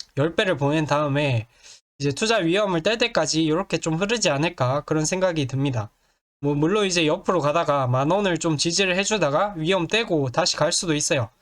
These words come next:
한국파마나 뭐 현대바이오도 다 위험 걸렸던 종목입니다. 다 위험 걸렸다가 이렇게 내려왔다가 이렇게 반등하는 보통 그런 형식을 띠거든요.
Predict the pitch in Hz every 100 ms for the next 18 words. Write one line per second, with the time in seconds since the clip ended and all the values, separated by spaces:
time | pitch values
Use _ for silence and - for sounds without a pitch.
0 | _ _ - 214 185 - 180 180 143 143
1 | 165 131 127 180 202 196 214 175 143 151
2 | - _ _ - 151 160 175 233 180 147
3 | 156 214 196 120 143 185 247 175 120 110
4 | - 143 147 226 190 135 151 202 151 135
5 | 156 123 - _ _ - 170 156 151 208
6 | 170 147 - 240 180 151 143 135 139 131
7 | 139 139 175 196 180 147 135 123 123 -
8 | 156 160 170 196 226 220 214 170 143 170
9 | 220 170 120 156